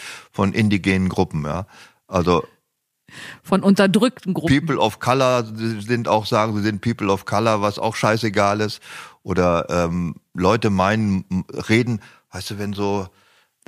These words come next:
Speaker 1: äh, Eskimos, Palästinenser, so mein Volk braucht mein, ich käme nicht auf den Gedanken, von meinem Volk zu sprechen und mich mit Deutschen zu solidarisieren.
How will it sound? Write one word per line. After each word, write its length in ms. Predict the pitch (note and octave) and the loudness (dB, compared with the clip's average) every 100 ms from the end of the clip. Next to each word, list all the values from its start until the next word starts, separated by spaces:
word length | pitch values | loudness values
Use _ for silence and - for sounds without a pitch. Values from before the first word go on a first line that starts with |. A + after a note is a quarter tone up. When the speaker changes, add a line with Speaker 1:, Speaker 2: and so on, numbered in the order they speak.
| - - | -16 -8
Speaker 1:
äh, 180 | F#2 - | -6 -2
Eskimos, 840 | A#2 A#2+ - A#2 G#2 G2+ G#2+ - | -2 -2 0 0 2 2 2 0
Palästinenser, 760 | - F#2+ F#2+ - F#2 G2+ A2 G2+ | -4 0 0 -2 0 2 2 2
so 140 | F#2+ | 2
mein 340 | F#2 G2 A2+ A2+ | 2 4 2 0
Volk 480 | - A2 C3 B2+ - | 0 2 2 0 -8
braucht 360 | F#2+ G2+ - | -4 -4 -4
mein, 220 | F#2+ F#2+ F#2+ | -6 -6 -8
ich 140 | G2+ | -10
käme 280 | - A2+ A2 | -4 -2 0
nicht 180 | A2 A#2 | -2 -2
auf 100 | G#2 | -2
den 160 | A#2 | -2
Gedanken, 380 | F#2+ G2 A2+ - | 0 0 0 -4
von 180 | - F#2+ | -6 -2
meinem 260 | F2+ G2 G#2+ | 0 0 0
Volk 320 | - B2+ C3+ | 0 0 0
zu 80 | F#2+ | -8
sprechen 360 | - F#2+ G2+ | -6 -4 -2
und 200 | F#2 F2+ | -2 -4
mich 120 | F#2+ F#2+ | -2 -2
mit 240 | F#2 - | -2 2
Deutschen 340 | F#2+ B2+ - | 2 2 -4
zu 140 | G2 D#2 | -6 -4
solidarisieren. 800 | D2 C#2+ C#2 D2 C#2+ D2 C2 | -4 -4 -4 -4 -6 -6 -8